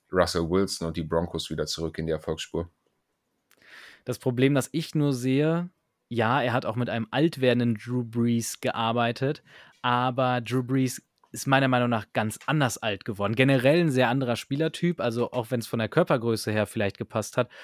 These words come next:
Speaker 2: ne, einfach Pocket-Passer schlechthin, ne? Der hat das irgendwie als einer der wenigen Quarterbacks geschafft, über seine O-Line hinweg zu gucken. Äh, Russell Wilson nie der Pocket-Passer gewesen,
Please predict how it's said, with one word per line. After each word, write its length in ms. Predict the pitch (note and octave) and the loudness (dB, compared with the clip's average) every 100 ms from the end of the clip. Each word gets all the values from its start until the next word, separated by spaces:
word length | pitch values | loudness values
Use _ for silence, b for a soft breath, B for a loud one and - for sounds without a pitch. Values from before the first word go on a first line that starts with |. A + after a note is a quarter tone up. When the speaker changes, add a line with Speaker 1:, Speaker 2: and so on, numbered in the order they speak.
| B B | B B
Speaker 2:
ne, 160 | B2+ A#2+ - E2+ - G1+ - | -4 -4 -10 -18 -16 -16 -6
einfach 360 | C#3 C#3+ C3 - _ _ - - | -2 0 -2 -6 _ _ -20 -14
Pocket-Passer 580 | C#3+ E3+ - C#3 C#3 C#3 | -4 -2 2 0 0 -2
schlechthin, 600 | - C#3 - D3+ G3+ - _ | 0 -2 2 2 2 -2 _
ne? 180 | - C3 | -4 0
Der 140 | C#3 C3+ | 4 4
hat 100 | C#3+ | 2
das 120 | - | -2
irgendwie 320 | D3 D3 C#3+ | -2 0 2
als 100 | B2+ | 0
einer 180 | C3+ C#3 | 0 0
der 160 | B2+ | 0
wenigen 220 | C3 C#3+ C3+ | 2 0 0
Quarterbacks 480 | C#3+ C3 B2 - | 0 0 0 -4
geschafft, 380 | - - D3 - | -6 0 0 0
über 160 | D3 D3 | -2 0
seine 200 | D3 C#3+ | 0 0
O-Line 280 | D#3 D3+ D3 | 0 0 0
hinweg 240 | D3 - | -2 -4
zu 100 | - | -6
gucken. 380 | - E3 F#3+ F3+ B B B B C3 | -4 -2 -2 -4 B B B B 0
Äh, 60 | |
Russell 760 | C3 C3 C3 B2+ A#2+ C#3+ D#3 C#3 | 4 4 4 2 0 0 2 2
Wilson 560 | D#3+ - E3 D#3 D#3+ | 2 2 0 0 -2
nie 340 | - C#3 D#3 F3+ | 0 2 4 4
der 200 | D#3+ D#3 | 4 2
Pocket-Passer 600 | D#3 E3 D3 D#3 D3 D3+ | -2 -6 -2 -2 0 -4
gewesen, 540 | C3 C3+ E3+ E3 E3+ | -2 0 0 0 -2